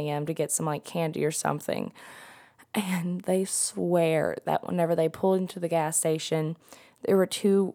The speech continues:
cars that were kinda parked parallel, and they were screaming at each other. And one dude jumps out of a car waving a gun around. And so they started freaking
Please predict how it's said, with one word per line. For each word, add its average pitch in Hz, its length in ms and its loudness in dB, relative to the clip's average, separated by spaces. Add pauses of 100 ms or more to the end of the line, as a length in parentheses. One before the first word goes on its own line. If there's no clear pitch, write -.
(140)
cars 165 540 6
that 156 120 0
were 170 60 -6
kinda 156 260 -2
parked - 260 -4
parallel, 165 680 2 (340)
and 175 120 -2
they 175 40 2
were 165 80 0
screaming 190 560 2
at 160 120 2
each 156 180 -4
other. 147 440 2
And 180 200 4
one 180 220 4
dude 185 320 2
jumps 180 380 2
out 175 140 6
of 170 80 2
a 170 40 0
car 160 640 8
waving 160 400 2
a 156 60 0
gun 160 300 2
around. 147 520 0 (140)
And 214 220 4
so 185 200 4
they 175 140 6
started 185 360 -2
freaking 160 640 -4